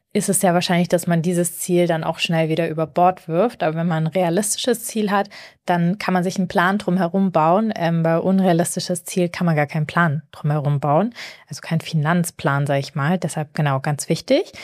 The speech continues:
Und T, terminiert. Also nicht zu sagen, „Ich will Millionär werden“, sondern die Frage, „Ja, wann genau willst du denn Millionär werden?“ Mit sechzig, mit fünfzig, mit vierzig? Und dann weiß man, okay, das ist die Zeitspanne, um dieses ganze Ziel zu erreichen.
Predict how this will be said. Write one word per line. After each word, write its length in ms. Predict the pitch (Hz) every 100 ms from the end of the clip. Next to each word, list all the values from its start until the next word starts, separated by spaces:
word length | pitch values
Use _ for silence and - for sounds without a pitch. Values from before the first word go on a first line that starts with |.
| - - -
Und 380 | 302 - -
T, 280 | - 214 202
terminiert. 800 | 202 - 180 175 170 165 - -
Also 220 | - 165 170
nicht 220 | 180 -
zu 100 | 185
sagen, 260 | 175 180
„Ich 160 | 170 -
will 220 | 175 175
Millionär 520 | 190 170 156 160 170 196
werden“, 320 | 220 254 294
sondern 280 | 254 196 190
die 100 | 202
Frage, 420 | - 202 202 208
„Ja, 240 | 196 185
wann 140 | 180 202
genau 360 | 240 262 175 165
willst 240 | 165 -
du 40 | 160
denn 360 | 160 151 151
Millionär 480 | 156 156 151 143 147
werden?“ 560 | 147 147 165 240 262 180
Mit 260 | 180 180 - - -
sechzig, 600 | - 170 165 - 285 311
mit 160 | 180 170
fünfzig, 520 | - 214 - 262 -
mit 120 | 175
vierzig? 600 | - 190 202 - 262 262
Und 140 | 180 175
dann 220 | 180 196
weiß 260 | 180 196
man, 160 | 214 196
okay, 340 | 220 - 196
das 200 | 147 165
ist 160 | 190 -
die 140 | 185
Zeitspanne, 800 | - - 190 185 - 156 156 196 262 - - -
um 120 | 190
dieses 300 | 180 185 180
ganze 320 | - 170 170 170
Ziel 220 | - 151
zu 160 | -
erreichen. 460 | - - 143 123 -